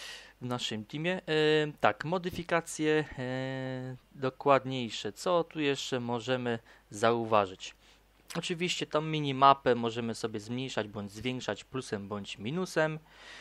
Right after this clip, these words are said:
Mm, tak jak powiedziałem, ten damage panel, y, aha, sk-, usuwanie, y, Shadowa z C-, ze s-, trybu snajperskiego oraz, ym, poszerzanie, jakby to powiedzieć, ym,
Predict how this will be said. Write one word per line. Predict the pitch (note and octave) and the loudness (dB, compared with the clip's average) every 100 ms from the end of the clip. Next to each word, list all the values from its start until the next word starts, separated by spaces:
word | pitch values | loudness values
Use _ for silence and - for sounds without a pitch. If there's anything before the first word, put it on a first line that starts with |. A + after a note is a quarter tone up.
| - - - _ _ | -16 -18 -20 _ _
Mm, | C3+ C3+ C3+ C3 | -4 -2 -2 4
tak | D3+ | 8
jak | C#3+ - | 8 6
powiedziałem, | C3 C3 C3 G2 | 0 4 4 2
ten | - A2 | -4 -2
damage | F3 F3 E3 - - | 0 0 -4 -4 2
panel, | D3 C#3 C3+ C3 - - - | 2 2 0 -2 -6 -18 -8
y, | C3 B2+ C3 | -4 0 2
aha, | C#3 E3 C3+ G#2 | 2 8 8 6
sk-, | - - - | 0 -10 -6
usuwanie, | D#3+ - E3 E3+ D#3 D3 C#3 - C3 B2+ | -6 -2 6 6 6 -2 -2 0 0 0
y, | B2+ | -2
Shadowa | - C3+ C3 C#3 B2 A2 | 4 4 8 8 8 6
z | G#2+ G#2+ G#2 - | 4 0 0 -2
C-, | - C#3+ B2 A#2 | 0 2 2 0
ze | A2+ | -2
s-, | B2+ - - - | -6 -6 -20 -4
trybu | D#3+ C3 B2+ | -2 0 -2
snajperskiego | - A#2+ A#2 G#2+ - G#2 C3 F#3 - - - - - - - _ | -2 -2 0 -2 -4 0 0 0 -6 -20 -20 -20 -20 -20 -20 _
oraz, | D#3 D3+ D3 - - - C#3 C3+ C3+ C3 | 6 8 8 6 -4 0 4 4 4 4
ym, | B2+ B2+ B2+ B2+ B2+ - - | 2 -2 -4 -6 -8 -12 -4
poszerzanie, | D3+ - C3+ C#3+ D3+ D3 | -4 -2 2 4 4 4
jakby | C3 B2+ | 2 0
to | C3 | -4
powiedzieć, | - A#2+ B2+ A#2+ B2 - - | -4 -2 -2 0 -2 -4 -6
ym, | G#2 G2+ G#2+ G#2+ | -4 -4 -6 -10